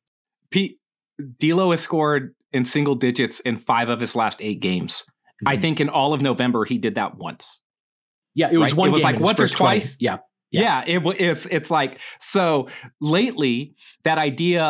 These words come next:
Speaker 1: of, like, shooting, my whole point is, like, look, I agree with Mike to a certain extent. Teams are gonna continue to sell out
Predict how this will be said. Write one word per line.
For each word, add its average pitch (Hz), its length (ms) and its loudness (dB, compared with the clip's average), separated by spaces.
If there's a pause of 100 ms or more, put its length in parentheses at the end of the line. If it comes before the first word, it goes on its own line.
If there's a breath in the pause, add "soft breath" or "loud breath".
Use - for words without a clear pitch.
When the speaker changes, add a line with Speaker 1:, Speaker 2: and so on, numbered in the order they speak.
Speaker 1:
of, 135 240 2
like, 131 220 0
shooting, 143 560 2 (140 loud breath)
my 247 200 2
whole 285 200 0
point 165 320 0
is, 131 300 0
like, 131 200 -2
look, 120 300 -4 (280)
I 208 180 2
agree 180 360 0
with 160 220 0
Mike 120 320 0
to 160 200 0
a 143 60 0
certain 147 240 -4
extent. 170 320 -4
Teams 233 200 2
are 254 60 0
gonna 156 160 0
continue 135 380 0
to 127 100 -2
sell 131 260 0
out 127 320 -2